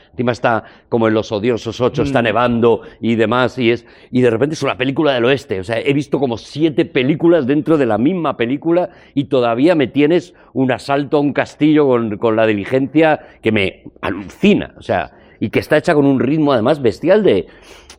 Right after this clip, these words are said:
Speaker 1: de
Speaker 2: Sí,
Speaker 1: John
Speaker 2: sí, que
Speaker 1: Ford, porque es
Speaker 2: el
Speaker 1: otro de
Speaker 2: ritmo
Speaker 1: los
Speaker 2: del sol cayendo, todo eso
Speaker 1: referentes
Speaker 2: es
Speaker 1: y, y,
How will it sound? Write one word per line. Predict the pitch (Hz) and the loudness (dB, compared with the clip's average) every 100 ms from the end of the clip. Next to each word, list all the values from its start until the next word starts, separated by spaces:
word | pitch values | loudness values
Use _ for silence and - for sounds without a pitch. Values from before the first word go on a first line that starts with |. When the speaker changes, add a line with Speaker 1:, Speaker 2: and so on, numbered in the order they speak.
| - - - - - | -20 -20 -20 -20 -16
Speaker 1:
de | - | -6
Speaker 2:
Sí, | 117 | 0
Speaker 1:
John | 143 | 2
Speaker 2:
sí, | 165 | 4
que | |
Speaker 1:
Ford, | 185 143 | 4 2
porque | 101 87 95 107 | 0 -2 0 0
es | 135 | 0
Speaker 2:
el | |
Speaker 1:
otro | 117 123 107 | 0 2 2
de | 110 | 4
Speaker 2:
ritmo | 110 139 | 2 2
Speaker 1:
los | 131 | -2
Speaker 2:
del | 110 | -4
sol | 117 117 | -10 -10
cayendo, | - 98 120 131 | -8 -8 -6 -4
todo | 120 | -2
eso | 110 | -2
Speaker 1:
referentes | 110 107 143 131 | 0 4 4 2
Speaker 2:
es | 127 117 | 2 0
Speaker 1:
y, | 117 | -2
y, | 113 110 117 110 104 98 | -4 -2 -2 0 -2 -4